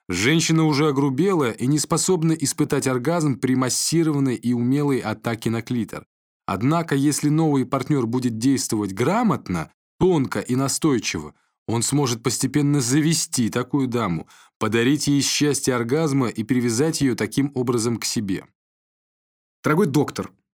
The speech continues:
Speaker 2: моя любовница утверждает, что самая эрогенная зона у неё расположена на спине, между лопатками. Часто она просит ласкать именно эту область. При этом она бурно реагирует и сильно возбуждается. Но меня берёт сомнение, возможно ли такое?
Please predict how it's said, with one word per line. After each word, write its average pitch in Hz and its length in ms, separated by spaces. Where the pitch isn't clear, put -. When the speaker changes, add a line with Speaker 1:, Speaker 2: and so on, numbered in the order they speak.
Speaker 2:
моя 120 160
любовница 165 480
утверждает, 120 540
что - 180
самая 135 460
эрогенная 107 500
зона 185 320
у 160 60
неё 120 300
расположена 165 580
на 156 140
спине, 175 560
между 120 260
лопатками. 143 640
Часто 139 460
она 139 180
просит 143 320
ласкать 139 460
именно 147 380
эту 135 280
область. 104 540
При 120 200
этом 190 260
она 151 320
бурно 147 420
реагирует 165 640
и 143 80
сильно 147 380
возбуждается. 147 800
Но 117 260
меня 139 320
берёт 190 260
сомнение, 202 540
возможно 117 560
ли 202 100
такое? 113 460